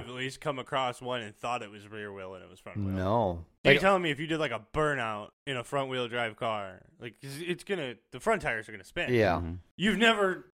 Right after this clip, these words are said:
Speaker 1: experienced that. Oh,
Speaker 2: No.
Speaker 1: I don't know how. It's twenty-first century. Like,
Speaker 3: Yeah.
Speaker 1: every car's made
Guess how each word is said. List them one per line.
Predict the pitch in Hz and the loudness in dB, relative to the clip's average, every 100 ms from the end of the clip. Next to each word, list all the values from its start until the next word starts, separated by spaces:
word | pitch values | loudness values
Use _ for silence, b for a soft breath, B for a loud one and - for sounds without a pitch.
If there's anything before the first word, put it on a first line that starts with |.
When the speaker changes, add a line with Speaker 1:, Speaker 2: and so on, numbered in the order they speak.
| - | -6
Speaker 1:
experienced | 156 - 190 135 104 - | -6 -2 -2 -2 -6 -10
that. | 87 123 | -12 -2
Oh, | |
Speaker 2:
No. | 123 117 113 107 90 98 _ - | 2 6 8 6 4 -4 _ -16
Speaker 1:
I | |
don't | 107 | -14
know | 98 101 | -14 -14
how. | 98 98 _ _ _ _ | -14 -16 _ _ _ _
It's | _ | _
twenty-first | 143 120 110 - | -6 -6 -8 -10
century. | 104 107 104 | -14 -10 -6
Like, | 95 | 0
Speaker 3:
Yeah. | 87 | 0
Speaker 1:
every | 78 76 | 0 -4
car's | 113 104 - | -8 -10 -12
made | 110 101 | -12 -12